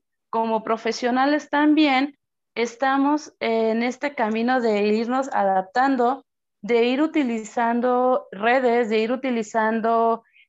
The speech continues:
que resulta que el WhatsApp no nada más fue nada más para mensajitos, sino que ya puedes dar la consulta por videollamada o utilizar otras plataformas para seguir haciendo esta parte del acompañamiento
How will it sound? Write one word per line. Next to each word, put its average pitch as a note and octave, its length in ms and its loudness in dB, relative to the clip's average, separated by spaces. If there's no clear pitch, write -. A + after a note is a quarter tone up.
que G#3+ 180 0
resulta A3+ 400 -2
que C4 80 -2
el A3 80 2
WhatsApp A3+ 380 0
no A3+ 140 -2
nada A3 200 0
más A3 340 -4
fue A3 140 -2
nada G#3+ 160 0
más G#3+ 140 -4
para A3+ 120 0
mensajitos, G#3 760 -6
sino F#3+ 260 -6
que G3 120 -6
ya G3+ 160 -4
puedes A3+ 240 -2
dar G#3 120 0
la G#3+ 160 -2
consulta C4 540 -4
por G#3 140 -4
videollamada G3 840 -2
o G#3+ 120 0
utilizar A3+ 520 -2
otras A#3 320 -6
plataformas A3 760 -2
para G3+ 400 0
seguir A3+ 580 -4
haciendo B3 640 -2
esta A3 360 -4
parte G#3+ 380 -2
del A3 160 0
acompañamiento G3 1120 -2